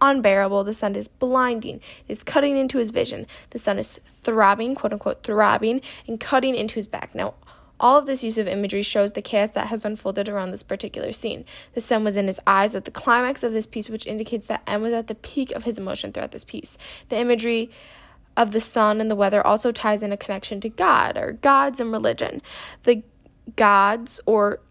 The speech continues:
a god, are often associated with light or the sun. We can see this in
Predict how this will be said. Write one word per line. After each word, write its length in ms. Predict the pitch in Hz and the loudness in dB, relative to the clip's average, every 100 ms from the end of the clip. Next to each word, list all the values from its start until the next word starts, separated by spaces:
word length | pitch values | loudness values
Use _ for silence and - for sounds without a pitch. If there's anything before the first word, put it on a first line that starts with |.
| 190 | 2
a 100 | 240 | 4
god, 380 | 214 87 214 | 2 2 2
are 200 | 214 220 | 2 4
often 320 | 208 220 240 254 | 4 4 2 -2
associated 540 | 247 208 - 214 196 | 0 -2 0 -2 0
with 200 | 202 - | -4 -2
light 300 | 196 208 214 | 2 2 2
or 80 | 202 | -2
the 80 | 196 | -4
sun. 240 | - 190 | -6 -6
We 80 | 185 | -8
can 160 | 175 208 | -10 -8
see 100 | 202 | -6
this 160 | 196 | -6
in 140 | 220 | -8